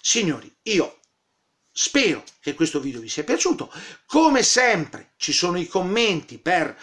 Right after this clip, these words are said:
le vostre considerazioni, le vostre aggiunte, le vostre correzioni. Ci sono i commenti per sapere che cosa ne pensate. Fatemi sapere che cosa ne pensate, come sempre. E come sempre,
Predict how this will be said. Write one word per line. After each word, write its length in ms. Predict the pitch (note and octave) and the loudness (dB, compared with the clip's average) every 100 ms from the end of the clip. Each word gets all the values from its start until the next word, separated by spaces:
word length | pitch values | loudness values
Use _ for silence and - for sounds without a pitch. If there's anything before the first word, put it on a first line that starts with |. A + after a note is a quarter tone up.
| - - - - _ - | -20 -20 -20 -20 _ -6
le 180 | D#3+ D3+ | 0 4
vostre 540 | F3+ G3+ - D#3 - | 6 4 2 -2 -4
considerazioni, 840 | - C#3+ - C3 D3+ - D4 G3+ C3 | -6 -6 -4 -4 -4 2 2 2 -2
le 80 | |
vostre 240 | B2 A#2 C3+ | -10 -10 -4
aggiunte, 300 | A#3 A3 C#3 | -2 0 -2
le 80 | A#2 | -6
vostre 240 | B2 C3 | -10 -8
correzioni. 580 | C3+ A#2+ - C#4+ G3 - - - - _ _ _ _ | -8 -6 -2 2 2 -2 -14 -20 -20 _ _ _ _
Ci 160 | - C#4+ | 0 2
sono 400 | - D#4+ C4 B3+ | 4 4 4 0
i 140 | A#3+ | -6
commenti 540 | - A#3 G#3+ C#4 D4+ F#3+ | 0 2 2 2 0 0
per 200 | F#3+ D#3 | 0 0
sapere 440 | F#3 F3 A3+ C#4 | 0 0 0 0
che 140 | A3 F#3+ | 0 0
cosa 220 | F#3+ F3 | 0 -2
ne 100 | E3+ | -2
pensate. 500 | A#3 - G3 C3+ A#2 | 0 0 0 -4 -12
Fatemi 500 | - - C#4 G#3+ E3+ | -4 2 4 4 0
sapere 340 | D#3+ D#3 E3 | -2 -2 -2
che 120 | A#2 G#2+ | -4 -4
cosa 200 | D#3 C4 | -4 -4
ne 60 | |
pensate, 480 | D#4+ G#4 - - - - - - - | -4 -4 -4 -6 -12 -20 -20 -20 -4
come 180 | - F#4+ | 0 2
sempre. 440 | - A#2 - - - | 2 -2 -8 -12 -6
E 260 | F#3+ - _ _ | -6 -8 _ _
come 220 | D#4 F4 | -4 -2
sempre, 480 | - G#2 - - | -2 -6 -14 -20